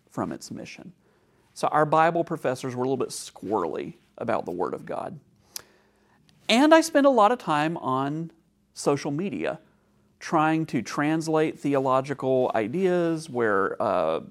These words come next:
everyday Christians or unbelievers can understand them.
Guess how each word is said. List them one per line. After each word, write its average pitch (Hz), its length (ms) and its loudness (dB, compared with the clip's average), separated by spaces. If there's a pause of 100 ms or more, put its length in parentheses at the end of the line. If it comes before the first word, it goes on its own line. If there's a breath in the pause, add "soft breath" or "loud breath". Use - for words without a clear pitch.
(180)
everyday 139 580 -2
Christians 147 720 -8
or 117 280 -2
unbelievers 123 560 -4
can - 140 -10
understand 165 580 -4
them. 175 220 -2